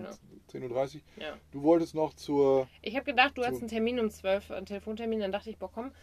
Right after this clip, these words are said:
Speaker 1: dann lass uns doch noch mal einmal zu der Wäscherei fahren.
Speaker 2: Nee, du wolltest noch mal zum
Speaker 1: Ah, ich
Speaker 2: Kanal.
Speaker 1: wollte eigentlich noch mal zum Grünen Kanal und wollte
Speaker 2: Ja.
Speaker 1: noch mal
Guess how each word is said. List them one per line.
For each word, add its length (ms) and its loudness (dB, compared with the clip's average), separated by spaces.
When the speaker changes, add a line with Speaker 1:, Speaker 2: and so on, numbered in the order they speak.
Speaker 1:
dann 120 -8
lass 220 -2
uns 180 -10
doch 200 -4
noch 300 -4
mal 260 -2
einmal 360 -2
zu 120 -14
der 120 -8
Wäscherei 440 -2
fahren. 420 -6
Speaker 2:
Nee, 380 2
du 100 -2
wolltest 380 4
noch 100 -4
mal 180 0
zum 360 -6
Speaker 1:
Ah, 80 -2
ich 80 -2
Speaker 2:
Kanal. 200 8
Speaker 1:
wollte 180 0
eigentlich 160 -4
noch 80 -8
mal 80 -8
zum 140 -14
Grünen 260 -12
Kanal 320 -10
und 100 -12
wollte 180 -6
Speaker 2:
Ja. 60 -10
Speaker 1:
noch 100 -8
mal 240 -6